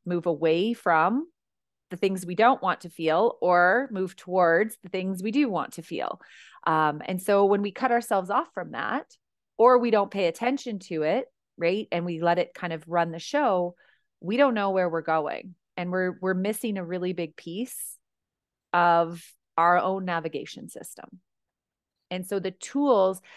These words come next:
but it can be very scary to start to come to the middle. And so the work that I tend to do with clients and with teams is slowly, through small exercises over time, getting people to feel safe with their own emotions and to come back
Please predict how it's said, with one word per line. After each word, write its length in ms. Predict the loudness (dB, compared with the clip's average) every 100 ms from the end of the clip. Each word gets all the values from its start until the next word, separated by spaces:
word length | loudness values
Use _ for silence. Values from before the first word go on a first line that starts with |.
| 2
but 100 | 4
it 100 | 6
can 120 | 4
be 100 | 2
very 380 | 4 6 6 4
scary 360 | 0 2 2 2
to 60 |
start 240 | -2 -4 -4
to 80 | -6
come 220 | -6 -6
to 100 | -2
the 100 | -2
middle. 380 | -2 -6 -8 _ _ _
And 160 | -8 -4
so 400 | 2 4 4 0 -12 _ _ -6
the 80 | -2
work 400 | 2 2 2 -2
that 120 | 0
I 100 | 0
tend 240 | -2 -6
to 100 | -6
do 220 | -6 -4
with 160 | -4 -6
clients 520 | -2 0 0 -4 -4
and 140 | -4 -4
with 160 | -8
teams 580 | -6 -4 -2 -2 -6 -8
is 360 | -4 -2 -2 -8 -20 _ _ -20
slowly, 1300 | -12 -2 4 6 8 6 4 -2 -2 -4 -4 -8 _ _ _
through 160 | -8 -6
small 560 | -6 0 4 4 4
exercises 800 | 2 -2 -8 -2 0 0 -2 -6 -4
over 240 | -4 -2 -4
time, 560 | 0 0 0 -2 -8 -12 -20 _ 0
getting 280 | 2 2
people 640 | -4 -8 -2 2 2 2 -2
to 140 | -8
feel 300 | -6 -2 -2
safe 340 | 2 2 2
with 140 | -2 -2
their 180 | 0 0
own 140 | -2
emotions 580 | -4 -4 -4 -6 -6 -8
and 120 | -8
to 40 |
come 220 | -6 -6 0
back 320 | 2 2